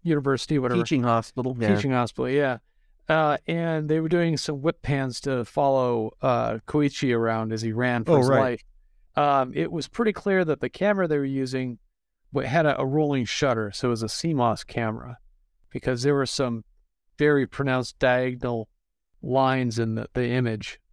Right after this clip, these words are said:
Speaker 1: as they went past walls, doors,
Speaker 2: That
Speaker 1: vertical
Speaker 2: is,
Speaker 1: lines.
Speaker 2: I didn't
Speaker 1: But
Speaker 2: notice
Speaker 1: that was
Speaker 2: it.
Speaker 1: kind of
Speaker 2: This
Speaker 1: interesting.
Speaker 2: couldn't be an artifact from the Blu-ray transfer, right?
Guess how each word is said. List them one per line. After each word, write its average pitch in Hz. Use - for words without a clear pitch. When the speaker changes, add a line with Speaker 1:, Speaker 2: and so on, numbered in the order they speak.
Speaker 1:
as 117
they 127
went 117
past 120
walls, 113
doors, 113
Speaker 2:
That 127
Speaker 1:
vertical 104
Speaker 2:
is, 113
Speaker 1:
lines. 117
Speaker 2:
I 131
didn't 123
Speaker 1:
But 120
Speaker 2:
notice 123
Speaker 1:
that 120
was 110
Speaker 2:
it. 95
Speaker 1:
kind 120
of 107
Speaker 2:
This 107
Speaker 1:
interesting. 107
Speaker 2:
couldn't 170
be 143
an 135
artifact 127
from 120
the 107
Blu-ray 110
transfer, 95
right? 101